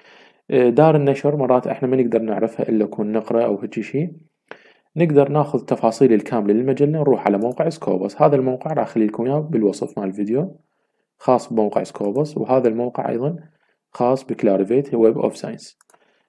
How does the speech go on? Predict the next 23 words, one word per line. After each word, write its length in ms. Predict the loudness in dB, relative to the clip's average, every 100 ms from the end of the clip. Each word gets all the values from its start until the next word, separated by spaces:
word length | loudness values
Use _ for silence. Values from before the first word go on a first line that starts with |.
| _ -2
بسكوبوس 800 | 0 0 0 0 2 0 -4 -6
من 200 | -8 -8
أفتح 280 | -4 -2 2
الواجهة 420 | 2 2 0 -2
طبعا 320 | -4 -4 -4
أروح 280 | 0 0 2
على 120 | 0
sources 600 | 0 -6 -2 -4 -4 -10 -4
اللي 140 | -4
هو 180 | -2 2
هذا 180 | 2 4
اللينك 280 | 2 0 -2
راح 140 | -4
أخليه، 560 | -2 -2 -2 -2 -4 -8 _ _ _ _ _ _
أجي 200 | 2 2
هنا 500 | 2 0 0 -2 -2
عن 160 | -2 -4
طريق 300 | -2 -4 -6
التايتل 640 | -4 2 2 2 0 -2
مال 160 | 0 -2
المجلة 640 | -2 -4 0 0 0 -2
أنسخه، 760 | -4 -4 -4 -4 -4 -2 -2 -2
أجي 400 | -6 -6 -6